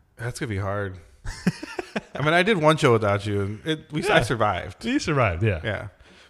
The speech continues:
Speaker 1: But, uh, you know, it wasn't ideal. It really wasn't.
Speaker 2: <laughs>
Speaker 1: Um, thank you guys for joining us.
Speaker 2: Hell
Speaker 1: And,
Speaker 2: yeah.
Speaker 1: uh, we're gonna get right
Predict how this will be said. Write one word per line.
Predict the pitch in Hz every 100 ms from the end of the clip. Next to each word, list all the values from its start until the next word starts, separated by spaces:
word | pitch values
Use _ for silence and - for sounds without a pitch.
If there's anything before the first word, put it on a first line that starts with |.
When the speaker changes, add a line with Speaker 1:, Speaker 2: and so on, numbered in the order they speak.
| _
Speaker 1:
But, | 117 110 -
uh, | 107 98 95 92 95 -
you | 127
know, | 107
it |
wasn't | 127 139
ideal. | 135 131 101 95
It | 127
really | 120 117
wasn't. | 110 95 90 -
Speaker 2:
<laughs> | - - 180 - - - -
Speaker 1:
Um, | 156 147 147 139
thank | 104 156 170
you |
guys | 175 170
for | 220
joining | 185 151 127 127
us. | 147 208 - -
Speaker 2:
Hell | 151 151
Speaker 1:
And, | 143
Speaker 2:
yeah. | 175 - 151
Speaker 1:
uh, | 147
we're | 151
gonna | 277 262
get | 156 98
right | 113 123 143 180